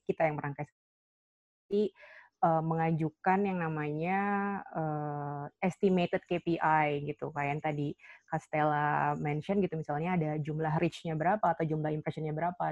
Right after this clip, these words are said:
gitu. Tapi kalau untuk conversion ke sales, kita memang tidak pernah menjanjikan. Kita cuma bilang itu drive to sli-, sales atau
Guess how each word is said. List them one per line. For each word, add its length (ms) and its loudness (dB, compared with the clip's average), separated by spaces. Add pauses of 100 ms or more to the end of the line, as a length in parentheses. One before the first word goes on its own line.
gitu. 160 -10
Tapi 320 -6
kalau 320 2 (480)
untuk 260 -4
conversion 480 -4
ke 160 -10
sales, 320 2
kita 240 0
memang 240 0
tidak 320 4
pernah 240 -2
menjanjikan. 640 -2
Kita 160 -4
cuma 240 -2
bilang 380 0
itu 160 -2
drive 420 4
to 80 -4
sli-, 320 -2
sales 400 6
atau 320 0